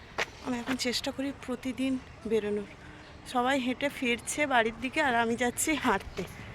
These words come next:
তাতে কি হয়েছে, এখন বাজে ওই যে বললাম সাড়ে ছটার মতো, সাড়ে সাতটা, আটটার মধ্যে বাড়ি ঢুকে যাব। এক দেড় ঘন্টা হাঁটা হবে। তো যাই হোক, আজকে সারাদিন কী করছি না করছি শেয়ার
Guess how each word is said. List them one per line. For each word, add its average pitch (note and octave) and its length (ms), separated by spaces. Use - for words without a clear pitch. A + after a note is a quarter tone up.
তাতে G#4 220
কি F4 220
হয়েছে, C4 380
এখন B3+ 280
বাজে D4 220
ওই D4 120
যে C#4+ 100
বললাম D4 280
সাড়ে C4+ 180
ছটার D4 280
মতো, D4+ 280
সাড়ে D4 200
সাতটা, C#4+ 340
আটটার C4 280
মধ্যে B3+ 220
বাড়ি A3 240
ঢুকে G#3 200
যাব। G3 180
এক B3 160
দেড় C4 160
ঘন্টা B3+ 220
হাঁটা B3+ 300
হবে। A#3+ 280
তো C#4 80
যাই C4 200
হোক, D#4 80
আজকে C4 300
সারাদিন B3 420
কী C4 140
করছি B3+ 340
না B3 120
করছি B3+ 280
শেয়ার G3+ 260